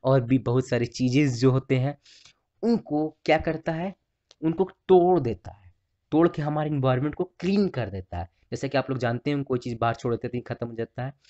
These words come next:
उसके बाद फिर बहुत सारे बैक्टीरिया का यूज़ करते हैं हम लोग मेडिसिन्स बनाने के लिए, ठीक है?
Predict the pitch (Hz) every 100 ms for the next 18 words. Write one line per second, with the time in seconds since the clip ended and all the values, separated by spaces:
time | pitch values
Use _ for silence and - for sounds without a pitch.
0 | _ _ - - 175 175 175 185 147 120
1 | 180 196 180 180 135 139 139 143 135 156
2 | 185 - 123 135 _ _ 123 165 - 160
3 | 143 - 131 147 185 147 135 135 - 180
4 | 147 131 110 101 - 80 80 85 _ _
5 | _ _ _ _ _ - - 131